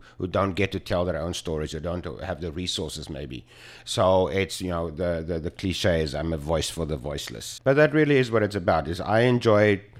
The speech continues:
stories and telling stories, and so if there are people who I believe are misunderstood or people don't really look at them in reality, and, uh, then, uh, I'm keen to tell their story, you know.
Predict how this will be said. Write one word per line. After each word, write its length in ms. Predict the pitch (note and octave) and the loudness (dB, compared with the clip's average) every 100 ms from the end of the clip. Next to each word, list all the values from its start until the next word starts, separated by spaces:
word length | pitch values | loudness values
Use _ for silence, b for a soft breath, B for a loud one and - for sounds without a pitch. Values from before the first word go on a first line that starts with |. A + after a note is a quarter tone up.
| b | b
stories 580 | - - F#2+ F#2 C3 E3+ | -6 2 4 4 4 2
and 260 | F#2+ E2 D2 | 0 -2 -2
telling 300 | A#2 G2 G2+ | 0 0 -2
stories, 500 | - F2 F2+ C3+ - | -2 0 0 -2 -4
and 220 | E2 E2 | -4 -4
so 400 | - E2+ E2+ D2+ - | -2 -2 0 -2 -4
if 160 | G2+ | -4
there 160 | E2+ F#2 | 0 0
are 100 | E2+ | 2
people 460 | G2+ F#2 G#2 F#2 B B B | 0 0 2 2 B B B
who 100 | F#2 | 4
I 100 | F2+ | 4
believe 300 | F2 G2 F#2+ | 4 2 2
are 80 | F2+ | 2
misunderstood 960 | F2 F#2 F#2+ F2 - - G2+ C3+ D#3+ - B B | 2 0 -2 -2 -2 2 6 6 4 -4 B B
or 200 | D#2 D#2+ | -6 -6
people 260 | E2 E2 E2+ | -6 -6 -4
don't 300 | E2+ F2+ E2+ | -2 -2 0
really 540 | G2 G2 F#2+ F#2+ E2 - | 0 0 0 0 -4 -6
look 260 | F2+ G2+ | -2 0
at 100 | G#2+ | 0
them 320 | E2+ F#2+ F2+ F2 | 0 0 0 -2
in 140 | E2+ | -2
reality, 600 | E2+ F2 F2 A#2+ - D3+ | 2 4 6 4 6 6
and, 400 | B2 F2+ D#2+ D2 | 6 4 0 -4
uh, 160 | A1+ D#2 | -6 -6
then, 500 | D2 E2 E2 F2 F2 | -4 -4 -4 -4 -6
uh, 220 | A#1 C#2 - | -8 -10 -10
I'm 260 | D#2 D#2+ E2 - - | -8 -6 -6 -10 -8
keen 320 | G2 F2+ E2+ | -4 -2 -2
to 160 | E2+ | -4
tell 480 | D#2 - D2+ D2+ D2+ | -6 -4 -4 -4 -6
their 280 | C#2+ C#2+ C#2+ | -8 -10 -10
story, 460 | - D2 D2 A1 A#1 | -12 -12 -12 -12 -14
you 60 | A1+ | -14
know. 120 | C2 | -14